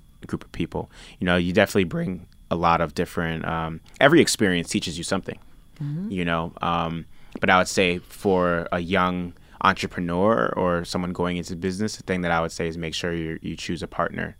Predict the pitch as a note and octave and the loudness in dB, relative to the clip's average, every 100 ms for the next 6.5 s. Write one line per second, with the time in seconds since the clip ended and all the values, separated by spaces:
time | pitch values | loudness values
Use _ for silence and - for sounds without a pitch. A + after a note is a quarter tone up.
0 | - - - - E2+ D#2+ D#2 - - E2+ | -20 -20 -20 -4 0 2 0 -4 -6 -6
1 | D#2+ D#2 E2+ A2 - - - - - - | -4 -6 -12 -18 -20 -20 -20 -20 -20 -20
2 | - - - - - - - - - - | -20 -20 -20 -20 -20 -20 -20 -20 -18 -10
3 | D#2+ D#2 D2+ C#2+ D2 - G#2 - G#2 - | -6 -4 -6 -8 -12 -6 -2 4 4 4
4 | F#2+ F#2 B2+ A#2+ - - E2+ E2+ F2 F2 | 4 8 8 8 6 -2 -4 -2 2 6
5 | B2+ F2 - - E2 E2+ F2 F2+ - F2 | 6 6 0 -8 -6 -2 0 0 -2 0
6 | E2+ E2+ E2+ G2+ - | 0 0 2 2 0